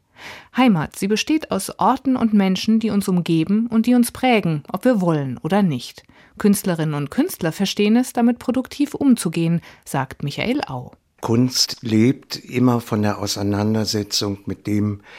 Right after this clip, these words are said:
Speaker 2: was die Künstlerin oder den Künstler umgibt. Und insofern ist die Gegend, in der die betreffenden Autorinnen und Autoren zu Hause sind,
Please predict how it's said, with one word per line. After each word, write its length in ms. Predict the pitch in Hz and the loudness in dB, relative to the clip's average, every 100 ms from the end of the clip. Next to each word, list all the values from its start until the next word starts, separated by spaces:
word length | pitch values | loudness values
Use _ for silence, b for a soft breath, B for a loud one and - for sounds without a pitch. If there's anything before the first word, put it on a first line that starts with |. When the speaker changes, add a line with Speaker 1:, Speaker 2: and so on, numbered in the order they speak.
| B B B - | B B B -6
Speaker 2:
was 340 | 101 101 - | -2 0 0
die 120 | 104 | -4
Künstlerin 840 | - 104 107 - 104 101 98 98 - | -4 -2 -2 -2 -4 -2 -4 -4 -8
oder 320 | 98 98 95 | -8 -6 -6
den 200 | 92 87 | -8 -8
Künstler 680 | - 107 - - 101 95 - B B B B B B B - | -4 -2 -2 -4 -4 -6 -10 B B B B B B B 4
umgibt. 680 | 127 104 113 143 143 - | 4 4 2 0 0 -6
Und 260 | 110 101 95 | -4 -4 -6
insofern 840 | 107 101 101 - 104 101 104 101 - | -6 -4 -4 -2 0 2 0 -2 -6
ist 500 | - 95 - - - - | -6 -2 -2 -2 -18 -14
die 120 | 117 | -10
Gegend, 560 | - 117 127 143 120 - | -2 2 2 2 0 -10
in 320 | - 104 104 | -10 -4 -4
der 380 | 98 101 101 101 B B B B B B - | 0 0 0 -2 B B B B B B -8
die 100 | 104 | -4
betreffenden 920 | 113 - 113 104 110 101 98 95 101 - | -4 -2 -4 -2 -2 0 0 0 -4 -12
Autorinnen 840 | 101 101 - 110 104 101 98 98 | -8 -6 0 0 0 -2 -2 -4
und 420 | 101 95 90 - - | -8 -10 -10 -14 -14
Autoren 460 | - 101 95 98 | -10 -8 -6 -4
zu 160 | - 87 | -6 -6
Hause 260 | 90 90 | -8 -8
sind, 380 | 90 92 92 - | -10 -8 -10 -12